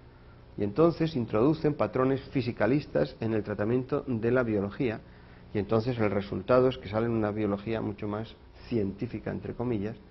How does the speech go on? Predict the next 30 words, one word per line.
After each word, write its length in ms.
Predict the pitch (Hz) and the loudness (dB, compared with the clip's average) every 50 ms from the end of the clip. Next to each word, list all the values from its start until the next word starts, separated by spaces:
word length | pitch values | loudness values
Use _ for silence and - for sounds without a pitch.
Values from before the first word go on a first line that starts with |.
| - - - - - - - - - | -20 -20 -20 -20 -20 -20 -20 -14 -6
pero 140 | - 101 101 | -2 -2 -2
es 60 | 101 | 0
una 160 | 117 117 117 113 | 0 0 0 0
disciplina 640 | 110 - 117 113 - - - - 113 113 127 139 | -2 -4 -10 -10 -10 -8 -6 -2 -2 0 0 -2
que 160 | 135 - - 101 | -2 -4 -4 -4
evidentemente 720 | 95 92 104 107 104 117 117 113 113 113 - 151 143 - - | -2 -2 -2 -2 -2 -2 -2 -2 -2 -2 -4 -6 -6 -6 -10
se 280 | - - - 104 98 | -14 -10 -6 -4 -2
ha 120 | 107 120 - | -2 -2 -2
construido 720 | - 143 127 113 - - - - 107 101 113 127 127 147 | 0 0 0 0 -2 -8 -10 -6 -4 -2 -2 0 0 0
en 80 | 156 156 | -2 -2
función 460 | 156 120 101 - - 113 123 143 151 | -4 -6 -10 -6 -4 -4 -2 -2 -2
de 120 | - 123 | -2 -4
op-, 180 | - - - - | -4 -4 -6 -8
a 60 | 98 | -8
opciones, 540 | 92 - - - - 175 208 202 - - - | -8 -8 -8 -4 0 0 0 0 -2 -6 -8
es 120 | - - | -10 -12
decir, 220 | - 98 107 113 - - - - - - | -10 -8 -8 -8 -10 -10 -16 -20 -12 -8
que 100 | - 117 | -6 -6
se 240 | - - - 113 104 | -4 -2 -2 0 0
han 220 | 113 139 165 180 - - - | 2 0 -2 -2 -6 -6 -2
considerado, 840 | - 120 113 110 - - 117 113 107 113 131 143 147 170 175 - - - - - - - - - | 0 0 0 -2 -4 -6 -4 -2 2 4 4 6 6 4 2 0 -4 -16 -18 -20 -20 -18 -10 -4
eh, 120 | 117 110 | 0 2
las 180 | 107 113 110 - | 2 2 2 0
posibilidades 720 | - 117 101 - 107 104 104 110 123 139 165 180 156 123 | -2 -4 -2 -2 0 0 4 6 8 8 8 8 6 4
de 120 | 110 107 101 | 2 2 2
dejar 300 | 101 98 101 127 131 131 | 0 0 2 2 4 4
la 120 | 131 123 | 4 4
biología 480 | 117 120 123 127 120 120 - 170 147 107 | 4 4 2 2 0 0 0 0 2 2
en 120 | 101 101 | 2 0
otros 360 | 104 101 - 113 117 113 - | -2 -2 -2 -2 -2 -2 -4